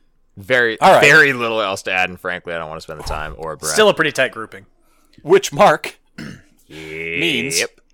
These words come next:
Speaker 2: that you now get to explain to us why you should drink beers and watch this with your buddies.
Speaker 3: Sure. I mean,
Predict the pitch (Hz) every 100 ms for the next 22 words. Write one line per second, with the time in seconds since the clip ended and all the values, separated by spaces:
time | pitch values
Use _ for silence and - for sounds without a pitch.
0 | _ - 120 135 185 180 160 160 - 147
1 | - 160 165 143 117 - 131 131 143 147
2 | 143 139 139 139 131 123 120 - - 131
3 | 113 113 107 87 - - _ _ _ _
4 | _ _ _ _ - 233 - - 175 202